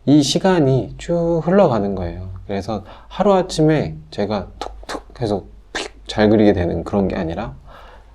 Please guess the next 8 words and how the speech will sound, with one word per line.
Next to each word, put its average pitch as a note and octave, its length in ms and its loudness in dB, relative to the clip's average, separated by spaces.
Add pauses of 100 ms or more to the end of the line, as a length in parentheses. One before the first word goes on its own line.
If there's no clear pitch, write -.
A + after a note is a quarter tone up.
(180)
꾸준히, F3+ 420 2
꾸준히, D#3+ 460 0
꾸준히 D3+ 380 0
좋아하고 B2+ 1000 -2
발전을 B2 600 -2
시키려고 A#2 540 -4
노력을 A2+ 460 2
해서 D3 540 -4